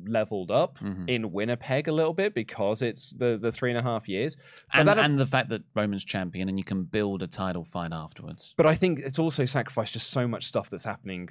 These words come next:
Speaker 1: on the other side of the, the pond within W W E
Speaker 2: Hmm.
Speaker 1: of introducing this new
Speaker 2: Oh, they got a
Speaker 1: title
Speaker 2: new
Speaker 1: that
Speaker 2: belt.
Speaker 1: Yeah, which, uh, like, no one cares about. And so I, so I think it's a little bit mu-, and, like, Cody's just, like, mired in obscurity feuding with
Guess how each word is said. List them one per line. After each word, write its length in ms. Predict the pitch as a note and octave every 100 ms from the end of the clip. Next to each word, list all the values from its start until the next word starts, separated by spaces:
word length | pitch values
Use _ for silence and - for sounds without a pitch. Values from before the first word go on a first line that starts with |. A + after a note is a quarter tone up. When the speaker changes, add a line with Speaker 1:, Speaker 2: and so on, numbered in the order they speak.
| -
Speaker 1:
on 120 | G2
the 100 | F#2
other 180 | F#2+ F2+ -
side 340 | - - F2 E2
of 160 | E2
the, 160 | - E2+ -
the 100 | F#2
pond 300 | D#2+ G2+ F#2+
within 320 | F2 F2 E2+
W 240 | E2 E2 E2+
W 300 | E2 D#2 F#2
E 80 | F2+
Speaker 2:
Hmm. 40 | D#2
Speaker 1:
of 100 | -
introducing 460 | - F#2+ - F2+ F2
this 140 | E2
new 180 | F2 E2 D#2+
Speaker 2:
Oh, 140 | - A#2
they 60 |
got 100 | A2
a 40 | -
Speaker 1:
title 40 |
Speaker 2:
new 160 | - G4
Speaker 1:
that 60 |
Speaker 2:
belt. 240 | - G#2 -
Speaker 1:
Yeah, 220 | E3+ F#3
which, 240 | B2+ A#2+ - -
uh, 120 | A#2 A#2
like, 160 | C3
no 140 | C#3+ G2+
one 100 | D#2+
cares 260 | - -
about. 200 | - - - - - -
And 220 | C#3 C#3
so 80 | C#3+
I, 180 | C#3 E3
so 160 | F3+ F3+
I 60 |
think 240 | E3+ A3 G3+
it's 140 | E3
a 80 | F3+
little 400 | F3+ F3 F#3 E3+
bit 120 | C#3
mu-, 80 | A#2
and, 140 | B2+
like, 200 | C3 B2+
Cody's 400 | - D3+ C3 A#2 A2+
just, 220 | G#2 G2+
like, 180 | G#2+ G2+
mired 460 | A#2 A#2 A2+ A2+
in 60 | F#2+
obscurity 800 | F2 - - - A2 G#2 G2 F2+
feuding 340 | - G2+ F2
with 200 | F2+ F2